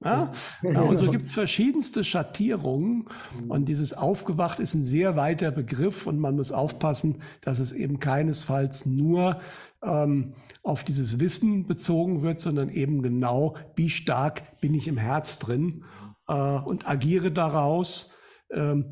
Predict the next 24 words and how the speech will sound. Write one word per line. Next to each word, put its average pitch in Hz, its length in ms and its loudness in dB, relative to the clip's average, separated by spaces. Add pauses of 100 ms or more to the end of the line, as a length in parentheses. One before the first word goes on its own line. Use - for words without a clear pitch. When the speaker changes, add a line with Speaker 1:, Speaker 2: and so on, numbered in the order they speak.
(140)
Speaker 1:
das 135 180 -2
ist - 260 -4
das 131 200 0
Wichtigere, 185 720 0
was 160 180 -2
dann 156 160 -2
im 143 140 -2
Kopf 190 240 -2
noch 190 220 0
drin 190 240 2
ist 175 180 0
und 160 120 -2
das 165 180 -4
bestätigen 165 640 -2
kann 165 400 0 (300)
oder 139 380 -2
mehr 143 360 0
weiß, 135 560 -2
ist - 200 -2
eigentlich 143 380 0
sekund-, 135 420 -2
sekundär. - 560 -4 (240)
Speaker 2:
Mhm. 139 580 2 (360)
Richtig. 117 480 -10